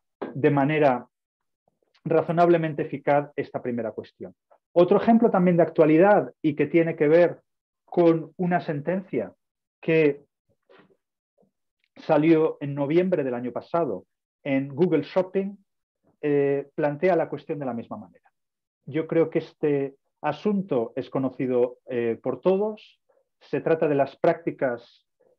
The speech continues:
eh, llevadas a cabo por parte de Google y que tenían por ofe-, por objeto o por efecto favorecer su propio servicio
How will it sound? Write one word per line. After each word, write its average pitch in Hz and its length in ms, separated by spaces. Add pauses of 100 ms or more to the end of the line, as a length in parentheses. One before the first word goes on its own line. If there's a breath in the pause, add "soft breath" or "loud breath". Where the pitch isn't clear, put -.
(120)
eh, 127 280
llevadas 139 340
a 147 80
cabo 135 300
por 123 200
parte 139 260
de 123 100
Google 123 500 (320)
y 131 120
que 139 140
tenían 143 420
por 139 120
ofe-, 135 380
por 127 180
objeto 123 680
o 123 100
por 123 140
efecto - 460 (140)
favorecer 135 760 (360)
su 147 260
propio 160 320
servicio 127 680